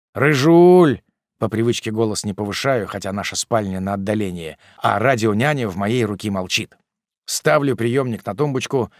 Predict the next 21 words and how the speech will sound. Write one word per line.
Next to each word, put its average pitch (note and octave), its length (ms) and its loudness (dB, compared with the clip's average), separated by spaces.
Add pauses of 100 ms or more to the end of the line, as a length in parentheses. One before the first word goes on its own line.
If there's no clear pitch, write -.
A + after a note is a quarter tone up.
(280)
прислушиваюсь B2+ 680 -2
к - 60 -14
шуму B2+ 340 -4
воды G2 280 -2
из A2+ 140 -4
ванной A2+ 360 0
и G3+ 220 -6
бреду G#2 380 -4
на E2+ 120 -6
звук. C#2+ 400 -16 (600)
Не C3+ 120 -2
заперто, D#2 560 -10 (360)
чтобы G#2 320 -4
я G#2 100 -2
мог A2 240 -4 (220)
беспрепятственно G2 880 -6
обратиться F#2+ 440 -8
к - 80 -16
ней G2 140 -6
за - 140 -6
помощью. - 540 -10